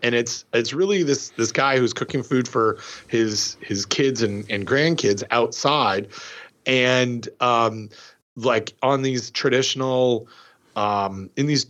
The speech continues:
traditional pots and with big fire, and kids are all sitting around, and it's really, it's just really interesting,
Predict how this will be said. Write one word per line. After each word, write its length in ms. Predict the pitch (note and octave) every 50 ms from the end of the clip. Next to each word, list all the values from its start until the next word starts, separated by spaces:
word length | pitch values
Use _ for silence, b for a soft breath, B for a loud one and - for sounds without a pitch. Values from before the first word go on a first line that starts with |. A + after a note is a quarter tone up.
| - -
traditional 400 | - - C#3 D3+ D#3+ D#3 D#3+ C#3
pots 640 | C#3 - - C3 B2 B2+ B2+ B2 A#2+ A#2+ - - - - -
and 320 | G#2+ G#2+ G#2 G2+ F#2+ -
with 260 | A2+ A2 G#2+ - _
big 260 | - D#3 D#3 D#3 C3
fire, 640 | - - - C3+ B2 B2 B2 B2 B2 B2 B2 B2 A#2+
and 160 | A#2 G#2+ G#2
kids 220 | - - C#3+ B2 C3+
are 60 | C3
all 80 | B2+ A#2+
sitting 260 | - - B2+ B2+ A#2+
around, 540 | B2 A#2+ A#2+ A2+ A2+ A#2 A#2 A2+ A2 G2+ B B B B B B B - -
and 100 | C3 C3+
it's 160 | C3 - A#2+
really, 400 | A2 A#2+ C#3+ E3 F3+ F#3 F#3 E3
it's 220 | - B2+ B2+ -
just 180 | D3 F3+ D#3+ D3+
really 280 | D3+ C#3+ C#3+ C#3+ C#3
interesting, 880 | C3 - - B2 B2 - - C3 A2+ G#2+ - - A#2 G#2 G2 G2 G#2